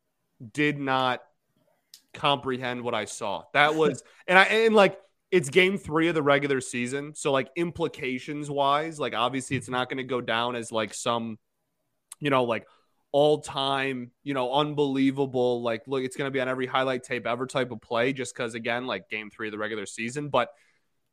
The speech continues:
Speaker 1: that is legitimately one of the more impressive plays I've ever seen on N H L ice. That was, that was remarkable. Uh, like, that, that was like Tayshaun Prince, uh, blocking Reggie Miller, uh, uh,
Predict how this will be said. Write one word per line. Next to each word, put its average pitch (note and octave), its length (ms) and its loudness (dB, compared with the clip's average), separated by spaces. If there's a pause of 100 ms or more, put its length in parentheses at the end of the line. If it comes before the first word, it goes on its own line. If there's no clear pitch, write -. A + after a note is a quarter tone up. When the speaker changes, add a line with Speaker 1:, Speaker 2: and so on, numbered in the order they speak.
Speaker 1:
that D3+ 220 6
is F#3+ 160 4
legitimately D#3+ 920 0
one C#3+ 260 0
of C#3+ 80 -2
the C#3+ 120 0
more B2+ 520 0 (160)
impressive C3+ 920 2 (440)
plays B2 460 2
I've A#2+ 220 0
ever C3+ 340 0
seen B2 320 -4
on A2 160 -2
N A2 140 -4
H G#2+ 180 -6
L F#2+ 160 -2
ice. D#2 300 -10
That C3+ 180 4
was, C#3 440 -2
that C3+ 200 4
was B2+ 240 -4
remarkable. D3 960 2 (180)
Uh, A#2+ 80 -2
like, B2+ 260 0
that, C#3+ 200 6
that E3 160 8
was F#3 200 4 (720)
like D#3 220 2
Tayshaun E3 640 0
Prince, D3 580 -4 (100)
uh, C3+ 180 0
blocking C3 680 0
Reggie B2+ 360 -2
Miller, A#2 480 -4 (120)
uh, B2+ 60 -8
uh, A2+ 280 -6